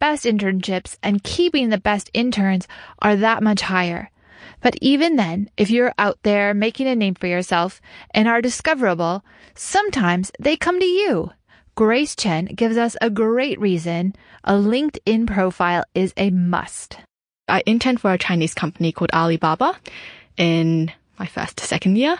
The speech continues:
Speaker 1: Oh, wow. And how did you find that? Was that through LinkedIn?
Speaker 2: That was through a case competition. So I did quite well for a case competition and they headhunted me through my LinkedIn. So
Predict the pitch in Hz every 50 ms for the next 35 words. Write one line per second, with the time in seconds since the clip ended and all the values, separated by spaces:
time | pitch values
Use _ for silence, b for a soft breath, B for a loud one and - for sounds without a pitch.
0 | - - 247 320 311 226 208 269 302 - - - - 226 226 247 254 277 262 277
1 | 262 240 - 247 226 - 254 240 233 226 226 226 220 208 214 208 226 247 - -
2 | 180 - - 190 - _ - 196 190 180 190 180 175 180 - 180 202 277 403 _
3 | - _ - 208 233 262 302 302 - - 330 320 294 254 214 - - 185 - _
4 | - - 202 190 - - - - 180 180 - - 170 170 - - - - 190 -
5 | - 180 170 165 - - 180 185 190 - - 220 - 180 180 175 175 - 185 175
6 | 170 - 156 156 - - - 165 175 - - - - - - 160 160 147 - 165
7 | - 151 165 - - 170 - - 175 170 - - 160 156 147 160 - - 185 170
8 | 170 160 147 131 - - - 175 - - - - 165 - - 160 151